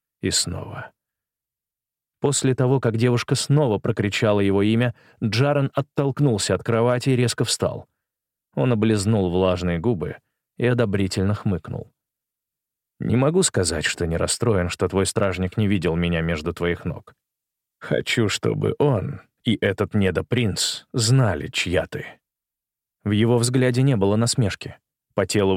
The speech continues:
Вероли пробежали мурашки. «Я собираюсь продумать наш утренний путь. Скажу хозяину, чтобы наполнил ванну.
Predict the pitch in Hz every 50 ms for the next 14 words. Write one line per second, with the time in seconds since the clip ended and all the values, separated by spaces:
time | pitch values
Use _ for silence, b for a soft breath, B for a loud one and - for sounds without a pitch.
0 | 90 92 92 104 104 113 117 - 117 101 107 101 104 107 80 82 87 90 98 90
1 | 85 - - - - 104 98 - _ _ _ _ _ _ _ _ _ _ _ _
2 | _ _ _ - - - 127 131 123 120 - - 113 120 127 123 123 120 113 110
3 | - - - 120 113 110 123 143 123 107 98 - 110 107 101 - - - 127 113
4 | - 110 113 107 104 101 92 - - - - - - - _ _ _ _ _ _
5 | _ _ _ - - - - 190 170 151 135 131 113 - 107 98 92 104 110 101
6 | 92 85 85 78 - - 107 92 101 95 92 90 - 104 95 98 95 101 104 101
7 | 92 90 80 80 85 - -